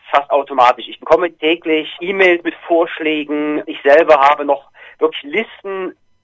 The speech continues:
von Acts, die noch nicht eingepflegt sind. Also das, das ist mittlerweile so gewachsen, dass ich selber gar nicht mehr in Anführungsstrichen dafür arbeiten muss,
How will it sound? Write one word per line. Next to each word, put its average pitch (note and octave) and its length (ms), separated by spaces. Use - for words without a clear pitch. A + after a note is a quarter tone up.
von D#3 280
Acts, D#3 200
die E3 80
noch D#3+ 120
nicht G3 200
eingepflegt D#3 560
sind. D#3 300
Also D3 140
das, D3 140
das D3 160
ist F#3 100
mittlerweile D#3+ 360
so F3+ 120
gewachsen, D#3 320
dass D3 140
ich C#3+ 80
selber D#3+ 300
gar C3 180
nicht E3+ 140
mehr D3 160
in C#3 60
Anführungsstrichen C#3+ 500
dafür - 240
arbeiten C#3+ 400
muss, C3+ 160